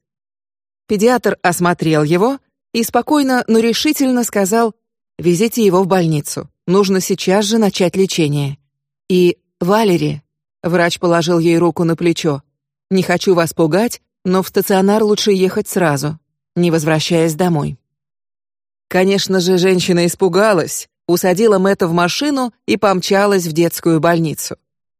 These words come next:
Она терпеть не могла городские пробки, особенно в час пик,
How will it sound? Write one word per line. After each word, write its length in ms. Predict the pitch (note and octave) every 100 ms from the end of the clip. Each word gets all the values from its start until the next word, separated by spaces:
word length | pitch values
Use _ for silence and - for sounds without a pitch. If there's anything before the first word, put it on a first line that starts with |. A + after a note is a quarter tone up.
| _ _ -
Она 260 | F3 F3+
терпеть 500 | F3+ F#3 - B3+ A3+
не 100 | F#3
могла 380 | F3+ F3+ G3+ F#3+
городские 560 | D#3+ F3 F3 - F#3+ E3
пробки, 580 | C4+ D#4 - - A#3+ - _ _
особенно 520 | F#3+ G#3 A3+ G#3 G3+ F#3
в 60 |
час 280 | - F#3 -
пик, 340 | G3 F3+ -